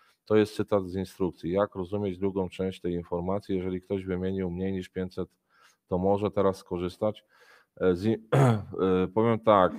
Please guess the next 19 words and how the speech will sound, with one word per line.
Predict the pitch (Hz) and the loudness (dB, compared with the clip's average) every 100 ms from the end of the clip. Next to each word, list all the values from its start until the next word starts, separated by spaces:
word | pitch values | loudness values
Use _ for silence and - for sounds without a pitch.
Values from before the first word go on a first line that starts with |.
| - | 4
parę | 110 113 | 6 6
dni | 101 107 | 4 0
temu | - 110 107 | 2 2 2
mieliśmy | 104 107 - 98 | 0 -2 -6 -6
spotkanie | - - 107 104 98 | -6 -4 0 0 0
z | - | -6
pracownikami, | 92 92 95 98 90 98 98 90 85 - _ _ _ _ - | -10 -8 -8 -6 -4 -2 0 -2 -4 -8 _ _ _ _ -6
e, | 87 82 82 82 80 - | -2 0 2 0 0 0
armir | 85 87 90 110 135 - - | 2 2 2 0 -2 -4 -4
i | 107 113 | 0 2
było | 113 107 101 | 4 6 8
jasno | 104 107 113 | 6 6 -2
powiedziane, | 107 101 98 92 104 110 98 | -4 -2 0 0 0 0 0
że | 98 | 0
nawet | 110 110 101 | 2 2 0
jeżeli | 95 104 95 | -2 -2 -2
ktoś | 104 98 | -4 -4
nie | 101 117 | 0 2
wykorzystał, | 120 110 101 101 107 - 82 82 80 | 0 0 0 0 -2 -2 0 0 -2